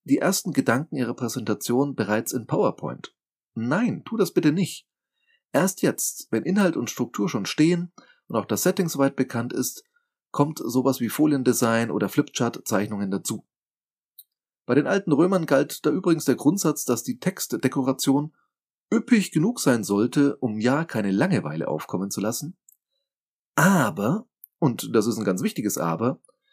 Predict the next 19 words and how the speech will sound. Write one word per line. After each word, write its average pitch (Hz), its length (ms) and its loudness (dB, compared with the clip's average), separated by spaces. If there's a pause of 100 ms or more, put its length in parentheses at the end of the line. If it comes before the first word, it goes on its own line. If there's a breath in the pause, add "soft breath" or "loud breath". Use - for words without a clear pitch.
(120)
sie 151 160 -2
sollte 202 340 4
nicht 151 220 -2
dem 113 160 0
eigentlichen 135 480 0
Inhalt 120 440 0
die 107 80 -4
Show 151 260 0
stehlen, 107 520 -2 (280 soft breath)
sondern 117 300 2
diesen 135 320 4
nur 127 180 6
zur 120 140 0
Geltung 107 340 -2
bringen, - 240 -14 (340)
statt - 240 0
ihn 101 80 -2
zu 107 100 0
überlagern. 87 440 -4